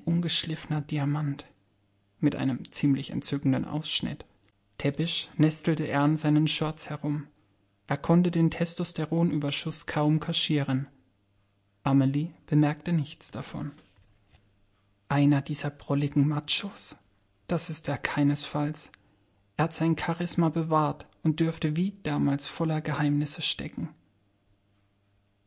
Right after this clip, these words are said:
Sie studierte seine Gesichtszüge, registrierte das breite Grinsen, das sein Kiefergelenk strapazierte.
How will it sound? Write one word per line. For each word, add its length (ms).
Sie 180
studierte 500
seine 300
Gesichtszüge, 1120
registrierte 720
das 240
breite 420
Grinsen, 600
das 160
sein 200
Kiefergelenk 760
strapazierte. 960